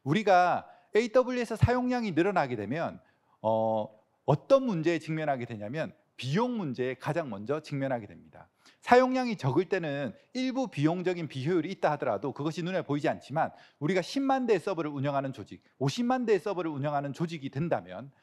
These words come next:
사실 약간의 오버헤드만으로도 굉장히 큰 비용이 나올 수 있습니다. 그래서 이제 이씨씨에스에이 같은 경우에는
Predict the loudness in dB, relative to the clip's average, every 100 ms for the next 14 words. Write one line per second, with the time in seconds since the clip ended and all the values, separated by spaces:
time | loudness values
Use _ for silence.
0 | _ _ -4 -2 -2 -6 -10 -2 -2 0
1 | -2 0 2 0 -2 -10 _ _ _ 2
2 | 6 4 4 0 4 4 4 0 -2 -2
3 | 0 2 2 0 -2 -4 -4 -2 -2 0
4 | -2 -4 -8 -16 -20 -20 -20 -20 _ _
5 | 2 4 2 -2 -4 -6 -10 -10 -4 -2
6 | -2 -2 -2 -2 -4 -6 -4 -4 -4 -4
7 | -6